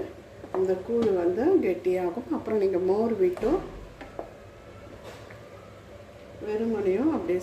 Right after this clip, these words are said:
சாப்பிடலாம். நம்ம எப்படி ராகி கூழ் காய்ச்சுவோமோ அதே மாதிரி தான் இந்த கூழும். உங்களுக்கு இது வந்து கஞ்சியா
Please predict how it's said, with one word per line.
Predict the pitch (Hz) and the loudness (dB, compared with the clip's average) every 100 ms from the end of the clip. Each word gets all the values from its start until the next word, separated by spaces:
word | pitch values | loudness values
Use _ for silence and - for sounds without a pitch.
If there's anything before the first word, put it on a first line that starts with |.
| 185 | -2
சாப்பிடலாம். | 170 - 180 185 247 294 - - - - - - - - - - - | -6 -2 0 0 -2 -6 -10 -12 -12 -12 -12 -14 -14 -14 -10 -4 4
நம்ம | 196 196 196 | 6 8 6
எப்படி | 233 254 220 | 4 4 6
ராகி | 190 202 208 220 - | 4 2 2 0 4
கூழ் | 190 180 | 4 4
காய்ச்சுவோமோ | 175 180 - 190 180 247 240 | 2 0 0 4 4 4 0
அதே | 175 175 196 | 2 4 4
மாதிரி | 190 175 180 | 2 0 0
தான் | 202 190 | 0 0
இந்த | 170 165 - | 0 -4 -6
கூழும். | 175 175 190 311 - - - - - - - - - - - - - - - - - - 196 | -4 -2 0 -2 -6 -12 -16 -16 -16 -16 -16 -16 -16 -16 -18 -18 -18 -18 -18 -18 -8 0 2
உங்களுக்கு | 208 214 208 190 | 4 4 4 4
இது | 196 190 | 4 6
வந்து | 185 208 262 214 180 175 | 6 6 6 6 4 2
கஞ்சியா | 202 208 220 | 2 2 4